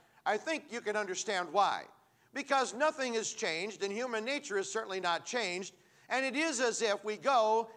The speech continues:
into a world as sheep among wolves when we take the glorious message of the gospel to a lost and dying world.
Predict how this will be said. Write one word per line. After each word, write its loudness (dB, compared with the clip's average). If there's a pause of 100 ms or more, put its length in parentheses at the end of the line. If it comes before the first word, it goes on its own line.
into -2
a 4
world 4
as 2
sheep -2
among 0
wolves 2 (220)
when -4
we 0
take 0
the -4
glorious 2
message -2
of -4
the -2
gospel 0 (260)
to -2
a 4
lost 4
and -4
dying 2
world. 2